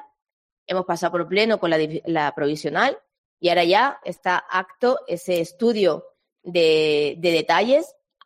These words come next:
para que puedan hacerse allí viviendas singulares, para que podamos abrir públicamente el,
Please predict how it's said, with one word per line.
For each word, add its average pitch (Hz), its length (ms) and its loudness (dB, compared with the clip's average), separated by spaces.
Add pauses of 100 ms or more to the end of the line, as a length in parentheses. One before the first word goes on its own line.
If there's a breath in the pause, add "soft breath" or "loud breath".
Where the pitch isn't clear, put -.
(120)
para 214 500 2
que 190 100 -8
puedan 180 280 -2
hacerse 180 340 -6
allí 185 280 -6
viviendas 190 540 -4
singulares, 233 720 -4 (340)
para 202 220 0
que 208 100 -4
podamos 233 360 0
abrir 240 340 -2
públicamente 208 920 0 (400)
el, 170 640 0